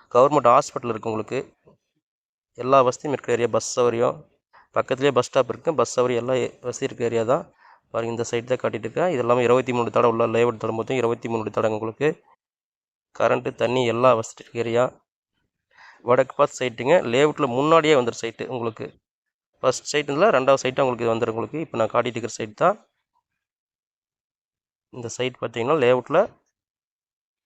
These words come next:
ஃபர்ஸ்ட் இல்லைங்க, செகண்ட் சைட்டா வந்துரும் உங்களுக்கு. ஏரியா சூப்பரா இருக்கும். பக்கத்துல சுத்தி வர தென்னந்தோப்பு உங்களுக்கு. வீடு ஆன ஏரியா, கரண்ட், தண்ணி எல்லா வசதியும் இருக்கு. வடக்கு பார்த்த சைட்டுங்க. இருபத்தஞ்சுக்கு ஐம்பத்தஞ்சு அடி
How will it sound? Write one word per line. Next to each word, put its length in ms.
ஃபர்ஸ்ட் 280
இல்லைங்க, 300
செகண்ட் 400
சைட்டா 240
வந்துரும் 240
உங்களுக்கு. 260
ஏரியா 280
சூப்பரா 360
இருக்கும். 220
பக்கத்துல 300
சுத்தி 220
வர 120
தென்னந்தோப்பு 480
உங்களுக்கு. 300
வீடு 360
ஆன 180
ஏரியா, 280
கரண்ட், 440
தண்ணி 300
எல்லா 220
வசதியும் 280
இருக்கு. 240
வடக்கு 360
பார்த்த 280
சைட்டுங்க. 360
இருபத்தஞ்சுக்கு 800
ஐம்பத்தஞ்சு 640
அடி 140